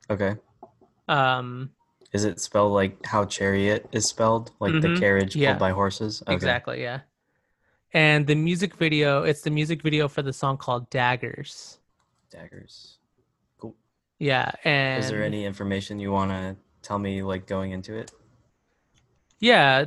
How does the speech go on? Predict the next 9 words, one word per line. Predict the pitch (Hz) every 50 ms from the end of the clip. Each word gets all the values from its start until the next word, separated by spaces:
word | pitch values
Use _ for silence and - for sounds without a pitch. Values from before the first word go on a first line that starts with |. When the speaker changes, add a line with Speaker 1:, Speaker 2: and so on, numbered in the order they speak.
| 143
Speaker 2:
so | - - - 185 180 175 170 165 160 156
they | 147 160 160 160 156
did | 147 147 170 180 180
a |
lot | 170 160 165 165
of | 160 147 139 -
pencil | - 151 147 - 147 139
sketches, | - - - 143 131 - - 156 165 170 175 - - - - - _ _ _ _ _ _ _ _ _ _ _ _ _ _ _ _ - -
um, | 147 139 131 127 127 127 127 131 135 135 131